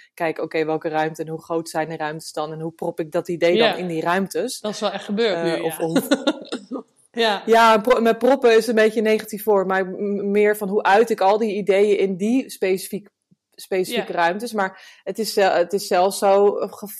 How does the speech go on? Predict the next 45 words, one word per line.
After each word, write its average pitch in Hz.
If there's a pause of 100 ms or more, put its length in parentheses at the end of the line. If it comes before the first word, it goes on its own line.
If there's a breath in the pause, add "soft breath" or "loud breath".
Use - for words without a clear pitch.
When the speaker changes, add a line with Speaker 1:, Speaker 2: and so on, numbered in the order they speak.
Speaker 1:
ge-, -
ge-, -
ge-, - (100)
ge-, 196
hoe 185
zeg 190
je 202
dat? 190 (260 loud breath)
Zo 214
specifiek 220
dat 208
de, 208 (280 soft breath)
de 208
kleur 233
van 226
de 214
voegen, 190 (300 soft breath)
eh, 170
dat 170
je 202
zelfs 185
daarover 180
na 175
hebt 160
gedacht, 160
van 175
de 170
voegen 190
in 170
je, 160
in 160
je 160
keuken. 190
Dat, -
ja, 147
ik 156
Speaker 2:
Ja, 175
Speaker 1:
vind 175
dat, 160
Speaker 2:
heerlijk. 202
Speaker 1:
ik -
kan 175
me 170
voorstellen 175
dat, -